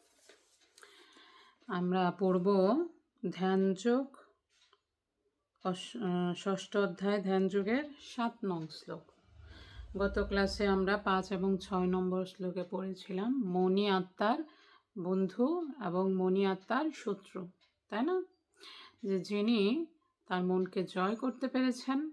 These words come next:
সেই মন তার কাছে বন্ধু, আর যিনি মনকে জয় করতে অক্ষম বা অসমর্থ হয়েছেন, তখন মন তার কাছে শত্রু।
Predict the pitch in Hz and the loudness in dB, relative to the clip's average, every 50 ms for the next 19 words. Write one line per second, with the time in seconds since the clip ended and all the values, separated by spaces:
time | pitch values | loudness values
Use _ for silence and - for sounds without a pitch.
0 | - - _ _ _ _ _ - - - 202 190 196 190 190 214 254 294 311 302 | -10 -18 _ _ _ _ _ -18 -10 -6 -2 -2 0 0 0 0 0 0 -2 -4
1 | - 240 196 170 160 - 170 - - - - 202 196 208 220 226 220 233 254 262 | -4 -4 -4 -4 -4 -6 -8 -10 -10 -10 -6 -2 -2 0 0 0 2 2 0 0
2 | 262 - - - - - - - - - - 196 170 165 165 160 156 - 214 214 | -2 -6 -14 -20 -20 -20 -20 -20 -20 -12 -6 -6 -4 -4 -4 -6 -8 -6 -6 -6
3 | 220 220 220 220 226 220 214 208 196 190 190 180 185 - 185 175 - 185 175 175 | -4 -4 -2 -2 -2 -2 -2 0 0 0 -2 -2 -2 -4 -4 -4 -2 -2 -2 -2
4 | 175 - 175 175 - 190 - - - - - - - - 302 277 214 170 151 - | -2 -4 -6 -6 -4 -6 -6 -6 -8 -10 -12 -8 -2 2 2 4 2 2 -2 -8
5 | _ _ - 185 175 175 175 - 226 220 220 208 202 202 - - 208 196 196 190 | _ _ -8 -6 -6 -6 -6 -4 -4 -2 -2 -2 -4 -6 -6 -4 -2 -2 -2 -2
6 | 185 - - 226 247 302 285 - - _ - 185 160 - - 202 220 214 175 170 | -4 -4 -6 -6 -4 -6 -6 -10 -16 _ -12 -12 -10 -10 -8 -6 -4 -4 -2 -2
7 | 180 196 233 226 - 180 175 175 - 185 180 - - 277 330 359 359 - _ _ | 0 -2 -2 -2 -4 -6 -6 -6 -6 -8 -6 -4 -2 -2 -2 -2 -2 -6 _ _
8 | _ _ _ _ _ - - - 294 285 285 - - - | _ _ _ _ _ -14 -8 -6 -6 -6 -6 -8 -12 -14